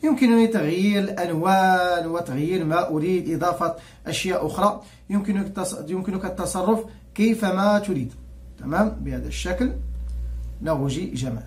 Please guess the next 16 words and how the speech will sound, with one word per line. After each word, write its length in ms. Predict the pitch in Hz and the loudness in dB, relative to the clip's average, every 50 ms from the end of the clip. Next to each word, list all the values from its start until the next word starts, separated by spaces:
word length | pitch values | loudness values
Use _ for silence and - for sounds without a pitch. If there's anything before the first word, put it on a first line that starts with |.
| - - - - - - - - - | -14 -18 -20 -20 -20 -20 -20 -14 -8
بهذا 280 | - - 156 156 147 135 | -4 -2 0 0 0 0
الشكل، 320 | 120 - - - - - - - - | -2 -4 -6 -8 -10 -14 -16 -8 -4
ثم 220 | 277 - 233 185 | -2 2 2 4
أضيف، 680 | 185 202 208 208 208 185 151 160 180 190 185 - - - - - - - - - - - - - - | 4 4 4 4 2 -2 -2 -2 -4 -4 -4 -6 -10 -18 -20 -20 -20 -20 -20 -20 -20 -20 -20 -16 -12
آه، 520 | 143 139 139 139 139 139 139 135 135 131 - - | -8 -6 -4 -2 -2 -2 -2 -2 -4 -4 -4 -2
أ 300 | 165 160 165 185 - - - - - - - - - - - - - - - - - - - - - - - - 147 135 - | 0 2 2 2 0 -4 -10 -20 -20 -20 -20 -20 -20 -20 -20 -20 -20 -20 -20 -20 -20 -20 -20 -20 -18 -14 -12 -10 -10 -8 -8
كبيرة. 520 | 147 131 131 127 131 131 160 - - - - - - - - - - - - - - - - - - - - - _ - - - - - - - - - - - - - - - - - - - - - - - - - - - - - - - - - | -6 -6 -6 -4 -4 -2 -4 -4 -6 -8 -16 -20 -20 -20 -20 -20 -20 -20 -20 -20 -20 -20 -20 -20 -20 -20 -20 -20 _ -20 -20 -20 -20 -20 -20 -20 -20 -20 -20 -20 -20 -20 -20 -20 -20 -20 -20 -20 -20 -20 -20 -20 -20 -20 -20 -20 -20 -20 -20 -12 -4 0
المهم 320 | 196 254 285 277 262 269 | 2 4 4 4 4 2
شرح 280 | 254 - - - - 226 | 2 0 -2 0 0 0
هذا 160 | 254 226 247 | 0 2 0
البرنامج 440 | 226 - 208 196 220 247 254 262 262 | 0 2 2 2 2 2 2 2 2
سوف 300 | 247 254 - 247 247 254 | 0 0 0 -2 -2 -2
تجده 420 | 247 - 233 196 202 196 226 233 | -2 0 0 0 2 2 2 2
كذلك 440 | 226 247 233 - 226 226 226 - 233 | 2 2 2 2 2 2 2 0 -2
في 80 | 226 233 | -2 -4
الوصف، 320 | 208 151 123 - - - | -4 -4 -6 -8 -12 -16